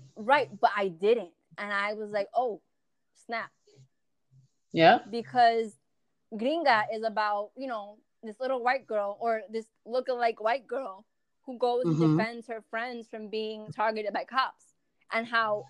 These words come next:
Speaker 1: us as white Latinas and white Hispanics have that privilege and how it's
Speaker 2: Yeah.
Speaker 1: not fair. Because
Speaker 2: And that's what I said before with my friend. I said,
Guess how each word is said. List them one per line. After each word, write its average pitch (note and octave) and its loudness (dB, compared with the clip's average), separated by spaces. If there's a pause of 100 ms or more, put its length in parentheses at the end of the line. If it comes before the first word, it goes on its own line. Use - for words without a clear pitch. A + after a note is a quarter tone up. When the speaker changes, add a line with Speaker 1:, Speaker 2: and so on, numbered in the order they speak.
Speaker 1:
us A#3 0 (140)
as A3+ -6
white G#3+ -2
Latinas A3+ -8
and G3 -16
white G3 -14
Hispanics A3 -4
have A3+ 2
that F#3+ -4
privilege A#3+ 0 (640)
and G#3+ -8
how A3 -2
it's A3 -12
Speaker 2:
Yeah. F#3 8
Speaker 1:
not B3 6
fair. A#3 -4 (760)
Because B3 0
Speaker 2:
And A3 10
that's A3+ 8
what B3+ 10
I A#3+ 10
said A#3 8
before G#3 10
with F3+ 6
my F3+ 8
friend. E3+ 10
I E3+ 6
said, F3 6